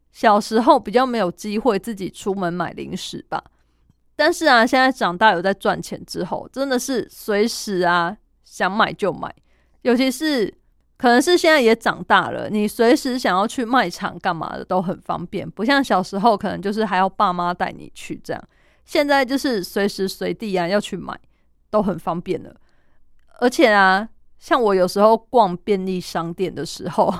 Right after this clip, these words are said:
<laughs> 也是会不小心就，呃，本来只是可能想要去买个茶叶蛋啊，或买个饭团来吃，甚至有时候就是路过而已，可是进去逛逛啊，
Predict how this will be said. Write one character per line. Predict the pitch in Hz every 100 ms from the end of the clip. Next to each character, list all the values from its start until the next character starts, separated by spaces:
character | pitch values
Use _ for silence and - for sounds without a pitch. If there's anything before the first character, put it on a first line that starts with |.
| -
<laughs> | _ _
也 | 202 208
是 | 339
会 | 320 269
不 | - 330
小 | - 208 165
心 | 190 - 233 233 254 _ _ _ -
就， | 247 208 180 151 - _ _ _ _ _ _ -
呃， | 196 180 170 165 165 190 - _ _ _ _ _ _
本 | 214
来 | 202 214
只 | -
是 | 202 - - -
可 | 240
能 | 185 185
想 | 196 190
要 |
去 | 220 262
买 | 214 175
个 | 170
茶 | 170 160
叶 | 156 208
蛋 | 202 185 160
啊， | 180
或 | 208 185
买 | 143
个 | 143 170
饭 | - 180
团 | 160 160 -
来 | - -
吃， | - - 71 - _ _ _ _ _ _
甚 | - - 269
至 | - 262 202 -
有 | 208
时 | 220
候 | 240
就 | 220 240
是 | 247 214 -
路 | 277 208
过 | - 247 196 151
而 | 165
已， | 170 - 233
可 | - 214
是 | 240 285
进 | 330 285
去 | 294
逛 | - 262 208
逛 | 240 202
啊， | 185 180